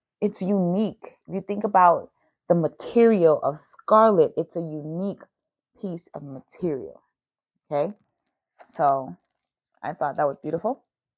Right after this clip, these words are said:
Um, story time. I once heard a startling statement from a man preaching on the television years ago. He preached a message on giving and made a claim that if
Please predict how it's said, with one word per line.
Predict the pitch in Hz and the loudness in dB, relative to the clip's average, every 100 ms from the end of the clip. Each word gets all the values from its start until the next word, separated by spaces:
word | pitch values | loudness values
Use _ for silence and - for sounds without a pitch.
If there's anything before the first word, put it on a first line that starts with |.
| _ _ _ _ _ - | _ _ _ _ _ -4
Um, | 185 185 180 175 175 - _ _ _ _ _ - | 0 2 2 -2 -8 -14 _ _ _ _ _ -20
story | - 190 156 | -4 0 0
time. | 151 160 160 254 - _ _ _ _ - | -2 -4 -2 -4 -8 _ _ _ _ -2
I | 220 | 2
once | 277 311 302 | 2 0 -2
heard | - 180 156 151 185 _ - | -4 -2 0 -2 -6 _ -6
a | 147 156 160 160 170 _ | -4 -2 -2 -6 -10 _
startling | _ 202 220 254 262 | _ 4 6 6 6
statement | 254 - 147 151 139 175 | 6 4 4 2 -4 -6
from | _ 156 143 | _ 2 2
a | 143 | 2
man | 147 143 147 165 | 0 2 0 -2
preaching | - 180 185 | -6 -6 -6
on | 175 160 | -8 -8
the | |
television | - 151 147 147 139 135 131 131 | -8 -6 -6 -6 -8 -8 -6 -6
years | 135 139 | -6 -6
ago. | 135 - 82 - _ _ _ _ _ - | -10 -14 -14 -14 _ _ _ _ _ -6
He | 240 | -6
preached | - 277 302 | -4 -6 -4
a | 285 | -4
message | 208 170 170 165 | -2 -2 -4 -10
on | 151 151 139 | -6 -6 -6
giving | 139 127 123 156 175 _ _ _ _ - | -8 -8 -10 -14 -20 _ _ _ _ -6
and | 175 175 | -6 -4
made | 170 196 226 | -4 -6 -8
a | |
claim | 226 - 160 147 147 | -10 -8 -6 -6 -4
that | 151 - | -4 -4
if | 151 | -6